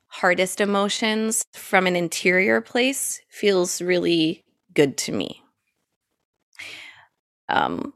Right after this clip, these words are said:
like, sitting with my, sitting with my journal and writing out,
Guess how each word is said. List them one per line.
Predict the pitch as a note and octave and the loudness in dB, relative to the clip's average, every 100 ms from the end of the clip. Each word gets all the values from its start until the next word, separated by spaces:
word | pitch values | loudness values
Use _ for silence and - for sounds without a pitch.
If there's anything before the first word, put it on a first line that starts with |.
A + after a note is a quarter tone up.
| - | 6
like, | F3 E3 | 6 6
sitting | - F3+ E3+ D#3+ | 4 6 8 8
with | D#3 D3+ | 6 2
my, | E3 D#3 D3+ D3 - | 4 4 6 4 2
sitting | - C4 A#3+ | 4 6 6
with | G#3+ | 4
my | F#3 F3 | 4 4
journal | D#3+ E3 D#3+ D3+ C#3+ | 4 2 2 2 0
and | C#3 C#3 C#3+ | 0 -2 0
writing | D3+ D3+ D3 | 0 2 2
out, | B2+ C#3+ C#3+ C#3 - | 2 2 0 -2 -6